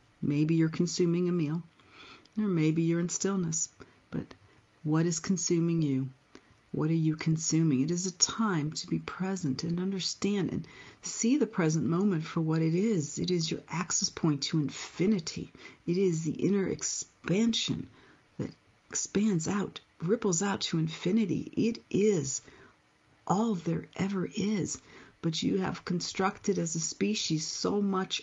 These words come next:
around that and built all of this infrastructure to support your future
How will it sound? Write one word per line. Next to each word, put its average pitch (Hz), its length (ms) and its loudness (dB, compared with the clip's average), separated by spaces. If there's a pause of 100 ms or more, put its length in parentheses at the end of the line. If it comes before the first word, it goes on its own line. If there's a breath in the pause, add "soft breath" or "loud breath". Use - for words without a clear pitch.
around 165 600 0
that 156 240 -2 (300 loud breath)
and 151 280 -2
built 196 340 4
all 180 280 2
of 180 120 -4
this 151 300 -4
infrastructure 165 1000 0 (400 loud breath)
to 160 420 0 (720 loud breath)
support 175 560 2
your 156 160 2
future 170 680 0